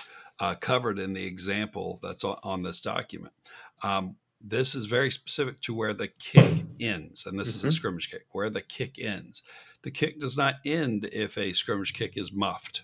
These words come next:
Speaker 1: We do not need to mark the muff spot.
Speaker 2: Mm-hmm.
Speaker 1: Um, we, we, we have to mark where the kick ends. Again, a muff spot's never going to be a spot of enforcement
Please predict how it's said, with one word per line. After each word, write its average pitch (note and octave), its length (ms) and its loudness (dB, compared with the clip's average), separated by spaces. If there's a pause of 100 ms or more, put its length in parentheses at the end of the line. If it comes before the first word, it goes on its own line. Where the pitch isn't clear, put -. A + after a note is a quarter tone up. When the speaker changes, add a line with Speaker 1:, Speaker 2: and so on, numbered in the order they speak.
(100)
Speaker 1:
We - 120 -4
do G2+ 140 -2
not G2+ 200 -2
need G2 220 -8
to A2 100 -4
mark G2 320 -2
the F2+ 80 -8
muff F#2 280 -4
spot. - 360 -4 (440)
Speaker 2:
Mm-hmm. C#3+ 600 0
Speaker 1:
Um, F2 640 0
we, G2+ 200 -2
we, F#2+ 440 -4
we G2 120 -4
have F#2 160 -4
to G2+ 60 -12
mark F#2 280 -2
where G2 320 -2
the F#2+ 140 -4
kick F2+ 320 -8
ends. F#2 240 -12
Again, G2+ 540 -4 (680)
a G2+ 120 0
muff G#2+ 240 2
spot's - 440 -2
never F#2+ 260 -2
going F#2+ 300 -4
to - 100 -14
be G2+ 120 -2
a F2 60 -2
spot F#2 280 2
of F2 80 -2
enforcement F#2 680 -2